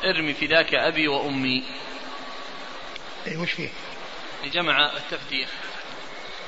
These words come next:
Speaker 2: هذا الرسول صلى الله عليه وسلم قال: "فداك أبي وأمي"، يقول لسعد. وش، وش الإشكال فيه؟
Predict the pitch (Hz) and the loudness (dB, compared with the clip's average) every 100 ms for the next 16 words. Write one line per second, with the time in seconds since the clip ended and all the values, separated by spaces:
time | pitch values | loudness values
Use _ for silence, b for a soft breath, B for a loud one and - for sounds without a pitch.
0 | - - - - - - - 160 185 175 | -10 -8 -8 -8 -8 -8 -6 -2 -2 0
1 | 170 214 143 139 139 - - - - - | 0 -2 -2 -4 -6 -6 -8 -8 -8 -8
2 | - - - - - 151 143 147 165 151 | -8 -8 -8 -10 -8 -6 -4 -2 0 0
3 | 165 180 147 147 110 - - - - - | 0 0 -4 -6 -8 -8 -8 -8 -8 -8
4 | 151 180 156 151 160 - - - - - | -2 0 0 -2 -4 -4 -8 -8 -8 -8
5 | - - - - - - - - - - | -8 -8 -8 -8 -8 -8 -8 -8 -8 -8
6 | - - - - 170 175 160 143 160 165 | -8 -8 -8 -6 -4 -4 -6 -6 -8 -8
7 | 190 196 180 - 160 - - | -4 -2 0 -2 -4 -6 -8